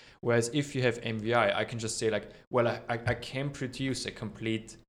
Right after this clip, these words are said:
view state, and now I just add this extra bit and see if my view state is updated correctly." So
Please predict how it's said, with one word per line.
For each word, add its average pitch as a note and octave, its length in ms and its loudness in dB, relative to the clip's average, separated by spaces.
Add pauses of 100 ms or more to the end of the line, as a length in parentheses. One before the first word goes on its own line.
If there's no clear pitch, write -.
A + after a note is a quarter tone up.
(320)
view A#2 360 -4
state, - 760 -4 (760)
and C3 160 0
now A#2 140 0
I A#2 60 4
just - 320 -2 (100)
add A#2+ 200 2
this A2 180 -4
extra A2 300 -2
bit A2+ 260 -4
and G#2 140 -6
see G#2+ 220 -2
if G#2 80 -6
my G#2+ 80 -4
view G#2+ 240 -8
state G#2 200 -8
is G#2 120 -8
updated G#2 540 -6
correctly." - 560 -8 (340)
So A2+ 180 0